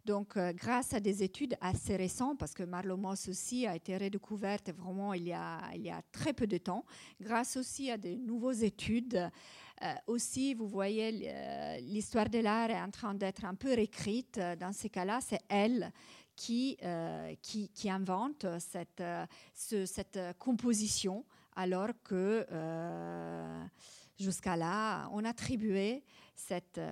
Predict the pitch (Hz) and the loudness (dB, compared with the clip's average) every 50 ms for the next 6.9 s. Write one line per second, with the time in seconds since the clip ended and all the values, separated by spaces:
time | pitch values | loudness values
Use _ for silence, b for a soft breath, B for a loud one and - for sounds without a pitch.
0 | - - 208 196 - 220 214 214 214 196 190 - - 202 202 220 240 208 - - | -4 -2 -2 0 0 0 0 0 2 0 0 0 2 4 4 4 4 2 2 0
1 | 185 180 185 196 202 202 - - 196 202 190 185 185 214 220 233 220 - 185 165 | 0 0 0 0 0 0 -2 -2 -4 -4 -2 0 4 6 6 6 6 4 2 0
2 | 165 165 - - _ _ _ _ _ _ _ _ _ _ _ _ _ _ _ _ | -2 -4 -8 -14 _ _ _ _ _ _ _ _ _ _ _ _ _ _ _ _
3 | _ _ _ _ _ - - b b b b b b b b b b b b b | _ _ _ _ _ -20 -20 b b b b b b b b b b b b b
4 | b b b b - - 214 208 208 214 214 202 202 208 208 214 208 196 190 190 | b b b b -8 -2 0 2 2 4 4 4 2 2 2 0 0 0 -2 -2
5 | 185 185 185 180 180 175 175 175 175 170 180 170 165 - - 254 254 269 240 220 | -4 -6 -8 -8 -8 -10 -10 -10 -10 -10 -10 -10 -6 0 2 4 6 6 4 4
6 | - - - - 202 196 247 - - - 208 - - - - 190 190 277 | 2 0 -2 2 4 4 4 4 6 4 4 4 4 2 0 0 0 -2